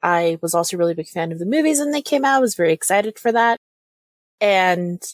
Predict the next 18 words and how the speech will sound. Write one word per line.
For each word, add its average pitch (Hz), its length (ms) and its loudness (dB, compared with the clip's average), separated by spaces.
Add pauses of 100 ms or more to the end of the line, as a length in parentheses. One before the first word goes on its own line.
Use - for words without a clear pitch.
(440)
I'm 214 120 2
really 285 180 2
excited 262 300 0
to 226 60 -2
see 247 80 0
this 240 180 2
new 240 100 2
one. 247 140 0
I 220 120 2
have 214 180 0
not 202 260 0
read 226 160 2
the 262 80 2
book 226 400 -4
that 214 140 2
it's 226 180 -2
based 190 380 0
on. 311 340 0